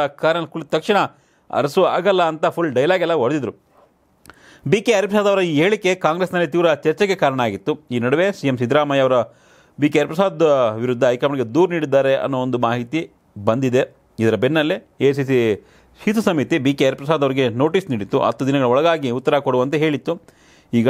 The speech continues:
ನೋಟಿಸ್ಗೆ ಉತ್ತರವನ್ನು ಕೊಟ್ಟಿದ್ದಾರೆ. ಈ ಬೆಳವಣಿಗೆ ಬಳಿಕ ಬಿ ಕೆ ಹರಿಪ್ರಸಾದ್ ಫುಲ್ ಸೈಲೆಂಟ್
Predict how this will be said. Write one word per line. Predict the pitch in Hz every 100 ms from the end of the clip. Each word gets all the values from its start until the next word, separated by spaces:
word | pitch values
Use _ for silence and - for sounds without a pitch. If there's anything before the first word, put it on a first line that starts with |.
| 131
ನೋಟಿಸ್ಗೆ | 160 175 135 156
ಉತ್ತರವನ್ನು | 123 143 139 135
ಕೊಟ್ಟಿದ್ದಾರೆ. | 131 127 117 156 _ _ _ - _ - 170
ಈ | 226
ಬೆಳವಣಿಗೆ | 175 156 147 131 117
ಬಳಿಕ | 120 120 - - _ _ _ _ _ _
ಬಿ | 107 127 131
ಕೆ | 120
ಹರಿಪ್ರಸಾದ್ | 117 123 160 151 117 -
ಫುಲ್ | 135 -
ಸೈಲೆಂಟ್ | 104 110